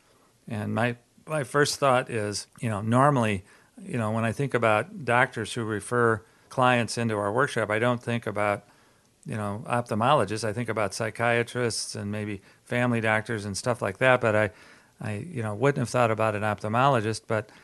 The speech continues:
and he saw the look of, uh, uh, kind of surprise on my face, and he said, "Well, uh, I'll be honest with you, this is one of the,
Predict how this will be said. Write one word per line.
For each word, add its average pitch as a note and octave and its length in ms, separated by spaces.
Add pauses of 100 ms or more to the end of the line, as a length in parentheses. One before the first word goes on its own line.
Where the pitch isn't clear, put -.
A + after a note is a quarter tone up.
(280)
and C3 100
he B2+ 60
saw E3+ 320
the B2 120
look B2 240
of, G#2+ 300
uh, G#2 200 (600)
uh, G#2+ 220
kind C3 180
of A#2 60
surprise C3 440
on G#2+ 120
my G#2 140
face, A2+ 340
and A#2 100
he G#2+ 60
said, A2+ 320
"Well, B2 280 (400)
uh, A2 340
I'll C3 200
be B2+ 140
honest C3+ 300
with A#2 160
you, A2 120
this A2+ 220
is A2+ 120
one A#2 200
of G#2+ 120
the, G#2+ 260